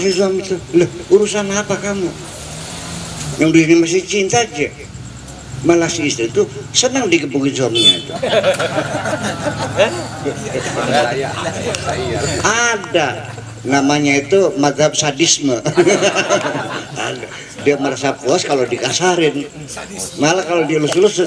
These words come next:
ini dia nggak suka lus-lus gitu. Pengennya digebukin dulu gitu. Ada.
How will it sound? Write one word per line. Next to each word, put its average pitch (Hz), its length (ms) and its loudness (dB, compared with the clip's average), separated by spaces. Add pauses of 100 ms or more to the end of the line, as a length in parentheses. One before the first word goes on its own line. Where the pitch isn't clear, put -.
ini 160 160 4
dia 220 160 6
nggak 151 80 -2
suka 208 240 2
lus-lus 151 480 -4
gitu. 139 320 -4
Pengennya 135 400 2
digebukin 123 400 2
dulu 196 160 6 (160)
gitu. 170 160 2 (640)
Ada. 165 320 2